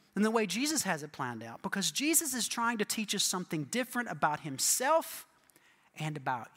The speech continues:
you in the midst of something that you're afraid of. And here's what he wants to teach them. Let me wrap up these two stories with, I think, one basic principle that can free you from the power of fear, and it's this.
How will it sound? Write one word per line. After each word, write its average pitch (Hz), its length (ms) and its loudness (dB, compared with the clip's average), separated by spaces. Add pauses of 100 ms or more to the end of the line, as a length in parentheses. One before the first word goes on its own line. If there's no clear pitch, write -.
you 156 560 -2 (640)
in 226 160 4
the 254 80 2
midst 269 340 2
of 156 80 -4
something 151 380 -2
that 156 200 -2
you're 208 100 -4
afraid 254 340 -2
of. - 320 -14 (920)
And 156 60 -8
here's 311 280 2
what 269 140 4
he 247 140 0
wants 220 300 0
to 214 60 -10
teach - 280 -2
them. 151 180 -2
Let 240 140 2
me 320 60 2
wrap 240 280 4
up 226 160 -2
these 226 220 2
two - 160 -2
stories 202 420 2
with, 170 100 2
I 202 60 6
think, 190 240 -2 (300)
one 233 440 4 (300)
basic 202 480 0
principle 156 540 -2 (920)
that 190 120 2
can 196 160 0
free 269 300 0
you 240 120 2
from 190 200 0
the 175 40 -2
power 151 400 -2
of 180 60 -2
fear, 139 380 -4
and 143 80 -2
it's 151 160 -2
this. 147 400 -4